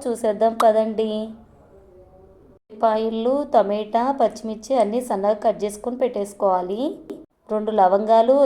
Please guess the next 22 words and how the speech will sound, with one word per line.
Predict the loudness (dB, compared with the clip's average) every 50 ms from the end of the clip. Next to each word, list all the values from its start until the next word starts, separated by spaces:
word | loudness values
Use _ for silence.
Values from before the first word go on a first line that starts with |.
| 2 0 -4
చిన్న | -2 -2 -2 0 0
ముక్క | -2 -2 -2 -4 -2 -2
చెక్క, | -4 -4 -4 -2 2 4 6 6 6 6 4 2
ఇలాచి | 4 4 4 4 2 0 -2 -2
వేసేసుకొని | 0 -2 -2 -4 -4 -4 -2 -2 -2 0 0 -2
మెత్తగా | -2 0 0 -2 0 2 4 2
పౌడర్ | 4 4 2 0 2 2 2
లాగా | 2 2 0 -6
చేసేసుకోవాలి. | -6 -4 -6 -8 -8 -8 -4 -2 2 4 4 4 4 2 0 -2 -4 -4 -6 -10 _ _ _ _ -8
అట్లనే | -6 -6 -6 -6 -2 0 0
అల్లం | 2 2 0 0 0
వెల్లుల్లి | 0 0 -2 -2 -2 -2
పేస్ట్ | -2 -2 -2 -4 -4 -2 2
కూడా | 4 4 4 4 2
మెత్తగా | -2 0 0 2 2 2 2 2 0
దంచి | -2 -2 -4 -6 -8
పెట్టుకోవాలి. | -8 -8 -8 -6 -2 0 0 2 2 0 0 -2 -2 -2 -2 -2 -4 -8 -14 -20 _ _ -20 -20 _ _
స్టవ్ | 0 2 2 2 0
వెలిగించేసుకొని | -2 -2 -4 -4 -6 -6 -6 -4 -2 -2 -2 -2 -2 -2 -2 -2 -2 -2 -2
కుక్కర్ | -4 -4 -2 -2 -2 -2 -2 -6
పెట్టేసుకొని | -6 -6 -8 -8 -8 -8 -8 -6 -4 -4 -4
అందులో | -2 2 4 4